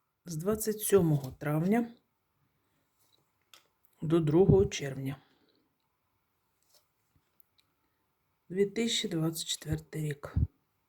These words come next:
Не забувайте загадувати свої побажання або запитання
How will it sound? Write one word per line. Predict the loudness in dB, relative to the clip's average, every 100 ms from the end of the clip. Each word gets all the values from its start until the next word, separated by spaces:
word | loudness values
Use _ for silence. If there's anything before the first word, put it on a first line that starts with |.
| _ _ _ _ _ _ _ _ _ _ _ _ _ _ _ _ _ _
Не | -2 2
забувайте | 4 6 6 4 2
загадувати | -2 0 0 0 -2 -4
свої | -8 -4 -4
побажання | -2 0 2 2 0 0 -4 -8 -14 _ _
або | -10 -4 0
запитання | 0 -2 -4 -4 0 4 2